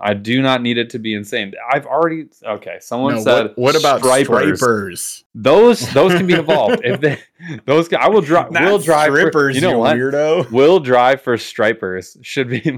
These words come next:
Speaker 1: <laughs> my
Speaker 2: I will drive,
Speaker 1: <laughs> I
Speaker 2: 'cause I
Speaker 1: will
Speaker 2: have
Speaker 1: drive
Speaker 2: to,
Speaker 1: for stripers.
Speaker 2: for stripers.
Speaker 1: <laughs> I think that's
Speaker 2: Uh,
Speaker 1: a t-shirt waiting to happen.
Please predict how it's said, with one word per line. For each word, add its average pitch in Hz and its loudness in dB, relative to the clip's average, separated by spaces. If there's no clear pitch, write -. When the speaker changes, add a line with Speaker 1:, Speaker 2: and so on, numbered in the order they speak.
Speaker 1:
<laughs> - -14
my 151 -10
Speaker 2:
I 131 -2
will 131 -4
drive, 110 -4
Speaker 1:
<laughs> - -8
I 123 -2
Speaker 2:
'cause 120 0
I - 2
Speaker 1:
will 120 0
Speaker 2:
have 113 -2
Speaker 1:
drive 123 4
Speaker 2:
to, 92 -8
Speaker 1:
for 139 0
stripers. 117 2
Speaker 2:
for - -10
stripers. 92 -4
Speaker 1:
<laughs> - -20
I 117 2
think 240 0
that's 117 0
Speaker 2:
Uh, 113 -4
Speaker 1:
a - -10
t-shirt 120 -2
waiting 110 -2
to 101 -8
happen. 98 -10